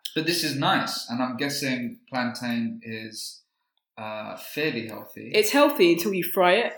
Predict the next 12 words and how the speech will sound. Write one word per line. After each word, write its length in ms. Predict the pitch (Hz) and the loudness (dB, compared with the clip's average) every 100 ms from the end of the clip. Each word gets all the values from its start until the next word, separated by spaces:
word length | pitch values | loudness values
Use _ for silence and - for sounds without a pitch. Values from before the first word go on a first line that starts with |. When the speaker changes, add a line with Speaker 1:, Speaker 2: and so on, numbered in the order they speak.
| - | 0
Speaker 2:
and 160 | 165 | 2
then 80 | 160 | 2
it 80 | - | 0
just 180 | - - | -4 -6
becomes 320 | 170 175 156 | -2 0 0
a 40 | |
sponge 460 | - - 165 165 156 | -2 0 2 2 0
of 100 | 151 | -2
oil. 440 | 151 147 131 131 - - | 0 0 0 -4 -12 -8
Speaker 1:
Oh, 120 | 113 | -6
okay. 360 | 110 - 143 143 | -6 -4 -2 0
Speaker 2:
Um, 280 | 131 131 | -2 -6